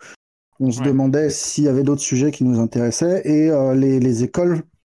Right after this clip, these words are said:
Speaker 1: c'est pas, c'est pas une idée de fou, hein, mais, euh, les écoles nous intéressaient parce que, tout simplement, c'est quelque chose qui avait pas été traité vraiment. Euh, en général, le discours médiatique autour des écoles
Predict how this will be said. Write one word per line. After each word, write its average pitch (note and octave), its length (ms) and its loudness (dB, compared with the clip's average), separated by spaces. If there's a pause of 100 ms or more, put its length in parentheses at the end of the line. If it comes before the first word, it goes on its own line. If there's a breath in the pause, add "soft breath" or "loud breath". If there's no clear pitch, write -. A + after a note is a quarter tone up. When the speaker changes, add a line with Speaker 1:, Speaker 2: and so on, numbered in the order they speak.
(460)
Speaker 1:
c'est - 180 -8
pas, A#2+ 440 0
c'est A2+ 180 -8
pas A2+ 160 -2
une A2+ 160 -2
idée A#2+ 160 -2
de C3+ 80 -6
fou, F3+ 220 0
hein, D3+ 80 0
mais, C#3 180 2
euh, A#2 240 0 (600 soft breath)
les B2+ 220 2
écoles D#3+ 280 0
nous D3+ 200 2
intéressaient D#3 460 0
parce D3 160 -4
que, F#3+ 340 0 (140)
tout E3+ 80 -2
simplement, D#3+ 480 0
c'est - 120 -2
quelque C#3 160 -2
chose E3 180 -2
qui C3+ 100 -4
avait B2 160 0
pas F3+ 180 -2
été D3+ 240 -2
traité D3 400 -2
vraiment. C3 520 0 (600)
Euh, A#2 560 0 (720)
en B2+ 180 0
général, C#3+ 540 2
le C#3 140 2
discours C#3+ 640 -4
médiatique D3 580 0
autour C#3 220 -2
des C3+ 180 2
écoles C#3 400 0